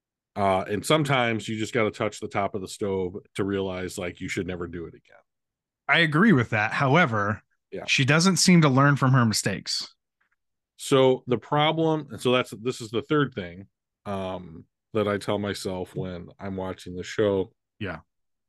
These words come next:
Speaker 1: If she doesn't do this, there's no reason for her to be on the show.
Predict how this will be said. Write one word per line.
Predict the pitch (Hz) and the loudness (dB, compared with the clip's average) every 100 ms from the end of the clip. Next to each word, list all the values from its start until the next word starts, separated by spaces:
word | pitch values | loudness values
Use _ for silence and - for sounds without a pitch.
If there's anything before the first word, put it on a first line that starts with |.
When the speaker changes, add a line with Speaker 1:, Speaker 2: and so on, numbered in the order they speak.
| _ _ _ _ _ _ _ _ _ _ _ _ - | _ _ _ _ _ _ _ _ _ _ _ _ -4
Speaker 1:
If | 120 | -2
she | - 143 | 0 0
doesn't | 120 143 147 147 113 107 | 2 4 6 4 2 -2
do | 127 120 | -2 -2
this, | 98 85 - - - | -4 -10 -14 -16 -10
there's | 107 98 | -8 -2
no | 113 | -2
reason | 101 101 110 110 113 | -2 -4 -2 -2 -2
for | 101 95 | -2 -4
her | 101 | -4
to | 92 | -6
be | 87 | -10
on | 80 - | -16 -16
the | |
show. | - - - | -16 -16 -18